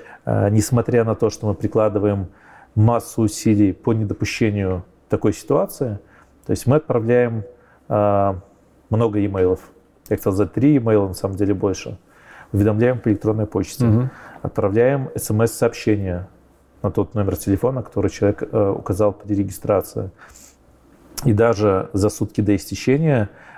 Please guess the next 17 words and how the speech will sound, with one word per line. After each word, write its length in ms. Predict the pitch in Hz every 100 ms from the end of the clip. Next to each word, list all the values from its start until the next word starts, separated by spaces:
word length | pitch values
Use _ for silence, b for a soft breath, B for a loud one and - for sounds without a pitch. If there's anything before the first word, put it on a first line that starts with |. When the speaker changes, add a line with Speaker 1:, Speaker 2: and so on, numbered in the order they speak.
| -
Speaker 1:
а, 560 | - 101 98 95 95 95 - _ -
наш 400 | 107 101 - -
сотрудник, 640 | - 107 104 127 143 107 -
он 140 | 104 98
звонит 520 | 92 104 107 101 - -
по 80 |
номеру 280 | 95 98 95
телефона. 640 | - 98 98 113 131 139 98 b b b b b
Окей, 460 | - 101 113 95 -
мобильный 360 | 101 98 113 113
телефон 560 | - 110 - 104 98
не 140 | 104 110
снимают, 640 | - 107 107 139 160 160 B B B -
заходит 500 | 104 - 107 101 -
на 40 |
сайт, 320 | 104 117 131 135
смотрит, 640 | - 107 101 98 87